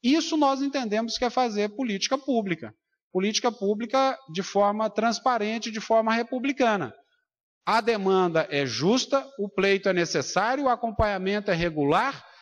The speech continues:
e este recurso está sendo alocado no momento adequado. Por que que é importante manter todos esses sistemas informatizados preenchidos?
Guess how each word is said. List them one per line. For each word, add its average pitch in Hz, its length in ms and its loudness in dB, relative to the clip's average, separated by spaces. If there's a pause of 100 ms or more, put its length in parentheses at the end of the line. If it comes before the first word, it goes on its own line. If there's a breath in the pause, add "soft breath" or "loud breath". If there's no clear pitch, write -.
(200 loud breath)
e 220 200 0
este 254 640 0
recurso 233 680 0
está 226 420 -2
sendo 220 380 -4
alocado 196 640 0 (280 soft breath)
no 190 100 4
momento 180 420 4
adequado. 196 500 0 (300 loud breath)
Por 233 160 0
que 285 160 2
que 294 80 0
é 294 40 4
importante 254 640 2
manter 220 520 2
todos 220 300 2
esses 214 180 -2
sistemas 202 460 -2
informatizados 190 1000 0 (240)
preenchidos? 185 560 0